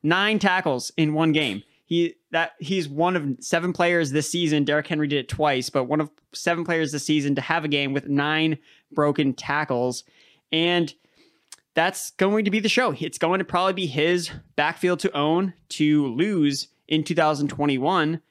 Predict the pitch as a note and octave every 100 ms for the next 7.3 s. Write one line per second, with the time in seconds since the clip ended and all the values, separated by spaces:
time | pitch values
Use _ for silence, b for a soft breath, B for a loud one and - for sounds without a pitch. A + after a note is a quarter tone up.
0 | _ - D3 D3+ D3 D3+ E3+ E3 - B2+
1 | C3+ C#3 D#3+ - - _ - B2+ C#3 C3
2 | C#3+ D3+ - C#3+ C#3 C#3 C3+ C#3 C3+ C3
3 | - _ - - _ D3 D3 C#3+ C#3 C3+
4 | B2+ C#3 A#2+ C#3+ C#3+ D3+ G3 - _ _
5 | _ _ _ - C#3+ D3 D3+ D3 D3 D#3
6 | C#3 D3 C#3+ C#3+ - D3+ C#3+ D3 C#3+ D#3
7 | E3+ F3